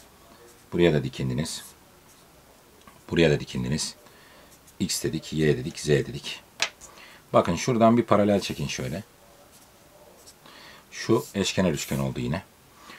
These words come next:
Şununla şunun toplamı herhangi bir yerden indirilen dikey eşitliği. İkizkenar üçgenden bunu zaten hatırlıyoruz, değil mi? Bunu biliyoruz. Bu ikizkenar üçgense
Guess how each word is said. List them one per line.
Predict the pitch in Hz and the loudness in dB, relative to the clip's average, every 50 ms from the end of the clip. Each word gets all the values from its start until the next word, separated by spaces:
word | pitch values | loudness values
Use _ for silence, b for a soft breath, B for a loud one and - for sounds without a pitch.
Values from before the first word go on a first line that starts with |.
| B B _ | B B _
Şununla | - - - - - - - - 127 139 135 113 85 76 | -14 -12 -10 -8 -8 -6 -2 0 2 4 4 6 4 4
şunun | - - - 117 117 113 | 2 0 0 2 2 2
toplamı | - - 90 - - 92 107 127 | 4 2 0 0 2 0 0 0
herhangi | 120 110 113 117 117 117 107 90 | 2 4 4 6 6 4 4 4
bir | 85 | 4
yerden | 82 80 80 76 80 90 | 2 2 4 2 2 2
indirilen | 95 101 90 85 85 101 117 120 110 | 4 4 2 2 2 2 4 2 2
dikey | 101 - 107 95 | 2 4 4 4
eşitliği. | 85 - - - - - 73 80 | 4 4 0 -6 -8 -10 -10 -10
İkizkenar | - - 101 - - 110 110 110 | -8 -8 -8 -2 0 2 2 2
üçgenden | 104 - - 90 85 90 110 113 107 98 | 0 0 0 0 2 4 4 4 4 4
bunu | 98 104 127 127 B B B B B B B B B - | 4 4 2 2 B B B B B B B B B -10
zaten | 92 87 120 120 107 - 120 113 | 0 4 6 6 6 6 4 2
hatırlıyoruz, | 104 101 - - 95 90 85 80 73 71 69 175 | 2 0 0 0 2 4 4 4 4 2 4 4
değil | 139 143 | 4 4
mi? | - - B B B B B B B B B B - | 4 2 B B B B B B B B B B 2
Bunu | 165 170 151 | 4 6 6
biliyoruz. | 143 131 101 78 71 - - - - - - - - - - - - - - - - - - - - | 8 8 6 6 4 0 -4 -10 -14 -16 -20 -20 -20 -20 -20 -20 -20 -20 -20 -20 -20 -20 -20 -8 -2
Bu | 127 123 | 0 0
ikizkenar | 110 - - 101 - - 110 107 107 98 | 2 0 -2 -6 0 2 4 4 4 4
üçgense | 85 - - - 78 73 67 - - 117 127 | 2 0 0 0 2 2 0 0 0 0 0